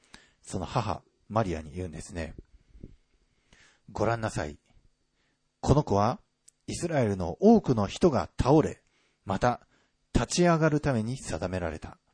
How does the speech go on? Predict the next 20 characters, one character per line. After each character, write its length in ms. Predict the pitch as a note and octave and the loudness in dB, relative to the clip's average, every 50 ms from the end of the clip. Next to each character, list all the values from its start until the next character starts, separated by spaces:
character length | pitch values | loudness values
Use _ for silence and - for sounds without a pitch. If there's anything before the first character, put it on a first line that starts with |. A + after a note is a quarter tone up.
| _ _ _ _ _ _ | _ _ _ _ _ _
ま 160 | - G2 A2 - | -4 -4 0 4
た、 280 | - F3+ F#3 - _ _ _ _ _ _ _ _ _ - | 6 4 4 4 _ _ _ _ _ _ _ _ _ -10
反 260 | - - E3+ G3 G3+ | -4 -2 -2 -2 0
対 300 | - G3+ F#3+ F#3+ F3 F3 | 4 4 6 6 6 6
を 80 | F3 F3+ | 4 4
受 300 | - D3 C#3 - F#3+ F3 | 4 0 0 4 4 6
け 40 | D3 | 6
る 80 | A#2+ | 4
印 460 | G2+ - - - - B2 E3 - - | 2 0 -4 -2 4 4 4 4 6
と 120 | - F#3 D#3 | 2 2 2
し 80 | - | 2
て 240 | - - E3 F3+ - _ | 0 -2 -2 -2 -2 _
定 400 | - - - - - F2 A2 A2 | -18 -14 -10 -8 -6 -2 -2 0
め 200 | A#2 B2+ C3 A#2+ | 2 2 2 4
ら 140 | G#2+ A#2 A#2 | 4 4 4
れ 100 | G#2 F2 | 4 2
て 240 | - - B2+ C#3 - - | 0 0 -2 -2 -2 -6
い 100 | - F2+ | -10 -8
ま 140 | E2 D#2 D2 | -8 -6 -8
す。」 180 | - - - | -10 -12 -16